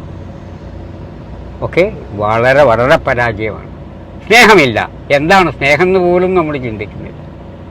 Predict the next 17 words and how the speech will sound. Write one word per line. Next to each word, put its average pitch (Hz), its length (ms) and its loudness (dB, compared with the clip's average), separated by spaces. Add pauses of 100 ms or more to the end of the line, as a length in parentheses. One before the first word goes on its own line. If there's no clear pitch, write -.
(240)
സ്നേഹത്തിന് 240 400 8
കുറേ 226 260 10
രൂപാന്തരങ്ങളുണ്ട്. 202 800 8 (720)
ഭാര്യയെ 196 340 8
സ്നേഹിക്കുമ്പോൾ 175 720 6
അനുരാഗം, 127 500 6 (1040)
സഹോദരിയെ 202 500 10
സ്നേഹിക്കുമ്പോൾ 147 600 4
വാത്സല്യം, 131 580 2 (600)
മാതാപിതാക്കളെ 214 800 8
സ്നേഹിക്കുമ്പോൾ 151 580 4
ഭയം, 120 420 6
ബഹുമാനം, 143 560 6 (580)
ഈശ്വരൻ, 220 560 8 (640)
അള്ളാ, 208 280 8
പടച്ചവൻ 180 460 6 (100)
സ്നേഹിക്കുമ്പോൾ 151 520 2